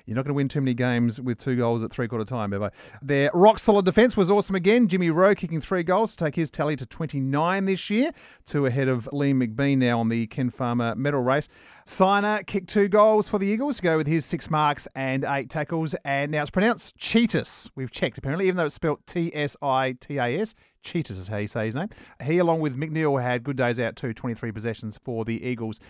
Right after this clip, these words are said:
The skipper for Sturt, James Battersby, was their best again with twenty-eight disposals, ten clearances as well, whilst Tom Harms had twenty-three disposals and twelve marks. And Harry Morrison kicked two goals for Sturt.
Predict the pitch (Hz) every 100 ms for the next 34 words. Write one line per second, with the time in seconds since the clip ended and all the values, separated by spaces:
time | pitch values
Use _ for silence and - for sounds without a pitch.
0 | - - - - - 226 220 190 - 208
1 | 214 190 190 143 190 196 170 247 202 151
2 | 190 180 180 - 170 220 185 - 180 165
3 | 151 143 - 170 208 240 277 - - 185
4 | 175 175 170 - 139 139 147 233 247 -
5 | - 143 143 - - 165 127 151 147 139
6 | 127 127 120 - 135 - 135 113 - 123
7 | 123 127 120 - 120 113 110 - 127 120
8 | 120 170 208 - - - - - 123 123
9 | 127 127 156 165 180 262 240 143 117 123
10 | - 127 117 113 110 - - 101 104 -
11 | 120 92 -